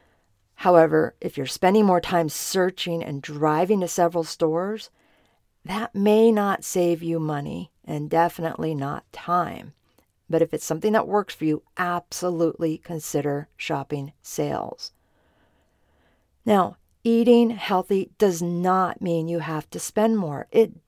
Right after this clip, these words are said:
doesn't. Fresh fruits and vegetables, canned fruits and vegetables,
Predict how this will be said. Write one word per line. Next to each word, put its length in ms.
doesn't. 800
Fresh 460
fruits 280
and 120
vegetables, 580
canned 460
fruits 240
and 100
vegetables, 600